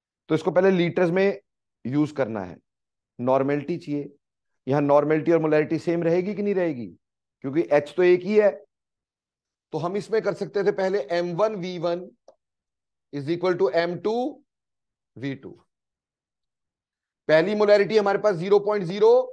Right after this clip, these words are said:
वन और वॉल्यूम कितना? हंड्रेड। दूसरी मोलैरिटी कितनी है बेटा?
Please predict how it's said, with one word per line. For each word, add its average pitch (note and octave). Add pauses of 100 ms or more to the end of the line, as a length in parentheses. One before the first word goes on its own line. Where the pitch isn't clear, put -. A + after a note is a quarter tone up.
(200)
वन D3+ (500)
और D3
वॉल्यूम F#3+
कितना? F3 (1040)
हंड्रेड। C#3 (1400)
दूसरी G3
मोलैरिटी A3+
कितनी A3+
है A#3
बेटा? G#3+